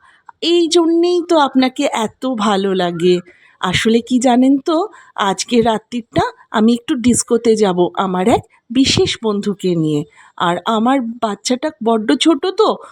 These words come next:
ও একা থাকতে চায় না, কাজের মাসিটাও আজকে আসেনি, ওকে একটু আপনার কাছে রেখে যাব বিমলদা,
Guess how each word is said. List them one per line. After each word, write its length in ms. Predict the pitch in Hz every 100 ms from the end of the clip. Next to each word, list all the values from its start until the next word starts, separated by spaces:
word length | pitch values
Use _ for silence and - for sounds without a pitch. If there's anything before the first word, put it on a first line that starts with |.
| _ _
ও 80 | -
একা 280 | 294 247 311
থাকতে 460 | 302 247 240 - 285
চায় 260 | 226 190
না, 200 | 180 170 - _ -
কাজের 320 | 254 214 240
মাসিটাও 460 | 240 220 285 339 415
আজকে 380 | 285 - 254
আসেনি, 520 | 208 170 - 175 165 165 _ _
ওকে 280 | 160 - 139
একটু 260 | 135 - 240
আপনার 340 | 202 - 143
কাছে 340 | 139 135 240
রেখে 360 | 226 160 - 175
যাব 280 | 196 190 170
বিমলদা, 640 | 165 160 165 165 175 226